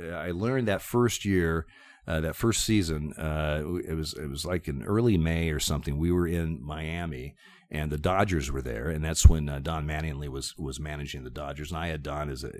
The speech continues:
as a player. And I was at second base. It was a tie score, top of the, uh, ninth inning. The leadoff hitter for the Dodgers, I think it was Puig, I'm not sure. Anyway, he gets on first base. So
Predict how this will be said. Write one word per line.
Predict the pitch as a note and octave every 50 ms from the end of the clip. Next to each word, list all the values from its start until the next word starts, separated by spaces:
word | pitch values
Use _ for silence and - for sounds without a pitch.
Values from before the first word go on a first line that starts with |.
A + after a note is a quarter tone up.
| C2+ - -
as | - - -
a | -
player. | - - F#2+ F#2+ F#2 E2 C2+ C2 C2+ - - - _ _ _ -
And | G#2+ G#2+ G#2 G#2+ G#2+ G#2 G#2+ G#2+ A2 - - _ _ - - -
I | F#2 A2+
was | D3 D3 G#2+
at | -
second | - - - G#2+ - B2 G#2+ D#2+
base. | D#2+ D2+ D#2+ F2+ - -
It | E2
was | D#2 D#2 D#2+
a | D#2
tie | - - A2 A2+ A#2+
score, | A#2 - - - F#2+ E2+ E2 E2 E2 F2
top | - - G2 G#2+ G#2+ -
of | G2 F2+
the, | D#2+ - - -
uh, | E2 D#2 D2+ D2 D2 C#2
ninth | D#2+ E2 E2+ F#2 F#2 - -
inning. | D#2 D#2 D#2+ D2
The | C#2+ D2+ C#2+
leadoff | D2+ F2 G#2+ B2 B2+ A2 G2 -
hitter | - G2+ F#2+ F2+
for | - - F2
the | D#2+ D2+
Dodgers, | D2 E2+ F2 F2+ F2+ E2 D#2 C#2+ D2 D2 -
I | - D#2+
think | - - - - E2
it | D3+
was | A2+ F2 D#2+ -
Puig, | - - - G#2 G#2 G2+ F2 F2 G2 - -
I'm | - D#2+ F#2
not | G2+ F#2+
sure. | - - C#2 C2 D#2+ - - - - - - - - -
Anyway, | - G3 G3+ C#3 G#2
he | A2+ C#3+
gets | C3+ F3 C#3+ -
on | B2+ A2+
first | - - F#2 E2 -
base. | - - - - - _ _ _ _ - - - - - - -
So | - - B2 A2+ A2 G#2+ G#2+ G#2+ G#2+ G#2